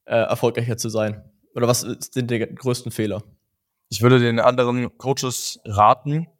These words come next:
Speaker 2: bei den meisten ist es so, dass sie irgendwie auf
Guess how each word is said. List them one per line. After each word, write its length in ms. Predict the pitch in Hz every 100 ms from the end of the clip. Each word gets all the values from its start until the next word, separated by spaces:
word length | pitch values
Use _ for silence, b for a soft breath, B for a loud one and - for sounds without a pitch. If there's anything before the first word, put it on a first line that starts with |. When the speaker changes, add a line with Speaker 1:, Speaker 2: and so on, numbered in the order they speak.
| _ _ _ _
Speaker 2:
bei 80 | 110
den 100 | 110
meisten 360 | 117 143 143 123
ist 80 |
es 100 | 110
so, 180 | 131 123
dass 260 | 123 - -
sie 300 | 117 117 117 _ -
irgendwie 320 | 120 117 113
auf 380 | - 113 110